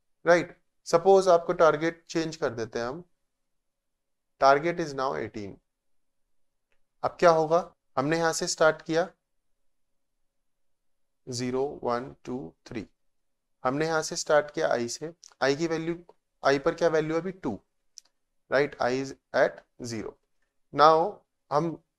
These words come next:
जो दूसरा स्टार्ट करेंगे आइटरेटर वो जे लेंगे आई प्लस वन से। तो वन पे स्टार्ट किया, is this value at j target minus two? So हमें basically सर्च क्या करना है? Target minus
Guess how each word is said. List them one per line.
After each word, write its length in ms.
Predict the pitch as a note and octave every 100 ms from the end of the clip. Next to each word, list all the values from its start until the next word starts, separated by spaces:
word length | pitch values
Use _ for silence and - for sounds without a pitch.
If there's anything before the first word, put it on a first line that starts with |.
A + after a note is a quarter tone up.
| _
जो 340 | C#3 B2 C3 D3+
दूसरा 360 | D#3 D3+ F#3
स्टार्ट 340 | F3 - D#3+ D#3+
करेंगे 320 | C#3+ C3 B2+
आइटरेटर 480 | A#2+ A#2+ B2 C#3 D#3+
वो 300 | E3 E3+ -
जे 240 | A#2 C#3+ D#3
लेंगे 340 | C#3+ B2+ D3
आई 220 | E3 C3
प्लस 300 | B2 C3+ C#3
वन 200 | A2 G2+
से। 180 | F#2+ - - _ _ _ -
तो 60 | A#2+
वन 220 | B2+ C#3+
पे 120 | D#3+
स्टार्ट 360 | D#3 D#3+ D3+ D3+
किया, 260 | D#3 D#3+ - _ _ _ _ _ _ _ -
is 300 | F3+ G3+ - - _ _ _ _ _ _ _ -
this 340 | A#2+ E3+ E3+ - - _ _ -
value 520 | C3 C#3+ D#3 C#3 C#3 C#3+
at 140 | C#3 A2+
j 120 | B2+ A#2 A#2+ - _ _ _
target 420 | C3 C3 C#3 D3+
minus 340 | D3+ C#3+ D3 -
two? 160 | D#3 D#3
So 100 | D#3+ -
हमें 420 | C3 D3 E3 E3 -
basically 420 | C#3 - D#3+ E3
सर्च 240 | E3 D3+ D3+
क्या 160 | E3
करना 280 | D#3 D3 D3
है? 160 | F3 G3+ -
Target 500 | B2+ B2 C#3 F3+ - _ _ _ _ -
minus 500 | B2 A2+ A#2 D#3+ G3+